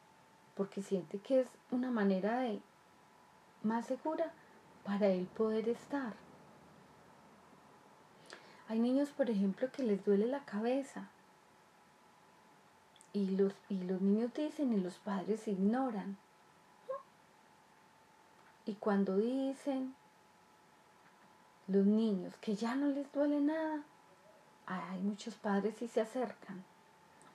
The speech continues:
O sea, cuando el niño grita, llora, patalea,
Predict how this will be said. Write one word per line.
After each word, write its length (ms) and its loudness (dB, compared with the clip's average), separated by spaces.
O 20 -4
sea, 240 -4
cuando 240 0
el 120 4
niño 240 0
grita, 500 0
llora, 440 2
patalea, 600 -2